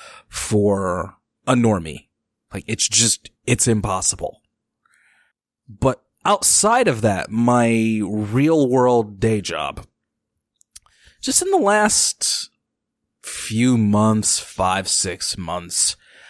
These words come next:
I don't know if I'm just a little tired of where I'm at currently or just how things have gone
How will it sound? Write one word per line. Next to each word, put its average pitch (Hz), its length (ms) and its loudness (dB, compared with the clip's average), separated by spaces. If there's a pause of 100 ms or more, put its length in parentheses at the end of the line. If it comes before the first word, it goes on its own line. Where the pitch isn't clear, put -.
(280)
I 160 100 2
don't 180 200 2
know 143 280 4
if 123 180 -2
I'm 113 180 2
just - 540 -2 (480)
a 107 80 -8
little 110 280 2
tired 107 640 -2
of 98 480 -6
where 104 280 0
I'm 98 240 0
at 95 240 -2
currently 101 960 -4
or - 280 -4
just - 260 -4
how 95 220 0
things 101 380 0
have 95 200 -8
gone 98 500 -2